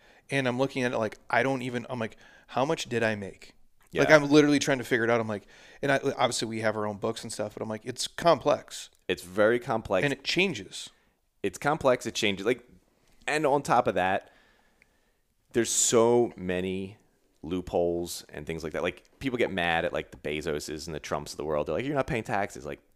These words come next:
Speaker 2: they're smart.
Speaker 1: They're playing the game,
Speaker 2: They're
Speaker 1: bro.
Speaker 2: playing the game.
Speaker 1: They're
Speaker 2: And
Speaker 1: to the level where they make enough, like, there's levels of being rich, right?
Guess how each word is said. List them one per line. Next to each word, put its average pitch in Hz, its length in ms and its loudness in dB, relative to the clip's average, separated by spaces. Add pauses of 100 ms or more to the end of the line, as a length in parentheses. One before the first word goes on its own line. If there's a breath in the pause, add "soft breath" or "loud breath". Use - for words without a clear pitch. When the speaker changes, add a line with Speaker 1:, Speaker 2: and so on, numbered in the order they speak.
Speaker 2:
they're 78 100 -10
smart. 78 400 -4 (160)
Speaker 1:
They're - 80 -20
playing 113 200 -4
the 113 60 -8
game, 135 220 -8
Speaker 2:
They're 92 100 -4
Speaker 1:
bro. - 80 -14
Speaker 2:
playing 101 280 0
the 113 60 -4
game. 85 500 -4
Speaker 1:
They're 190 280 6
Speaker 2:
And - 180 -6
Speaker 1:
to 160 100 0
the 147 80 6
level 135 280 4
where 123 100 4
they 113 120 0
make 110 480 -6 (640)
enough, 117 420 -2
like, - 240 -6 (160)
there's 139 200 2
levels 127 300 8
of 104 100 -4
being 101 200 -6
rich, 92 260 -12
right? 101 140 -12